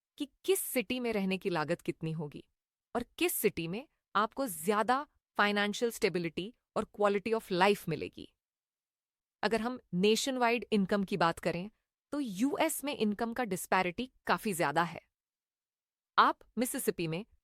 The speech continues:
फ़ोर्टी सेवन थाउजेंड डॉलर्स कमा सकते हैं, जबकि मैसाचुसेट्स में वन हंड्रेड थर्टी थाउजेंड डॉलर्स तक। ये दिखाता है कि यूनाइटेड स्टेट्स में इनकम लेवल्स में काफी वेरिएशन है और यह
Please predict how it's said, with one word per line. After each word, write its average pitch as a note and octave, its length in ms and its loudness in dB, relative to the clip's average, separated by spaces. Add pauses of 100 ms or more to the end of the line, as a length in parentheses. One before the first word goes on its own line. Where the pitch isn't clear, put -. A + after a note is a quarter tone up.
(120)
फ़ोर्टी A3+ 240 2
सेवन F#3+ 280 0
थाउजेंड F3+ 380 0
डॉलर्स D#3 360 0
कमा C#3+ 260 -2
सकते - 300 -8
हैं, E3 140 -10 (1200)
जबकि F#3+ 240 2
मैसाचुसेट्स F3+ 800 -2
में - 180 -10 (280)
वन F#3 120 2
हंड्रेड F3+ 320 -2 (100)
थर्टी F#3+ 260 0
थाउजेंड F3+ 380 -2
डॉलर्स D3+ 360 -4
तक। C#3+ 140 -2 (560)
ये F#3 120 6
दिखाता E3+ 440 0
है F#3 300 -4 (400)
कि G#3 200 -2
यूनाइटेड F#3 480 0
स्टेट्स - 420 0
में - 120 -10 (360)
इनकम C4 440 0
लेवल्स E3+ 440 0
में D#3+ 160 -8 (300)
काफी G3+ 340 2
वेरिएशन D#3+ 580 0
है - 260 -14 (540)
और F#3+ 160 4
यह F#3+ 380 0